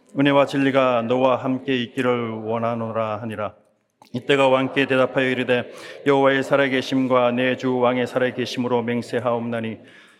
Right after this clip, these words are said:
진실로 내 주 왕께서 어느 곳에 계시든지 사나 죽으나 종도 그곳에 있겠나이다." 하니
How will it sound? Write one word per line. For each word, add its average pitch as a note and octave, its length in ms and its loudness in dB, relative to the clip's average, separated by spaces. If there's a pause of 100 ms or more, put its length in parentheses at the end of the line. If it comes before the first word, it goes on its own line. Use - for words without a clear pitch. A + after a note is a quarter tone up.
(100)
진실로 D3+ 500 2
내 C#3+ 240 4
주 C#3 200 0
왕께서 B2+ 720 2
어느 B2+ 220 0
곳에 A#2 560 -2
계시든지 A2+ 720 -6 (400)
사나 C#3 420 2
죽으나 B2+ 500 0
종도 B2+ 480 -2
그곳에 A#2+ 360 -4
있겠나이다." A#2 720 -2
하니 G#2+ 240 -6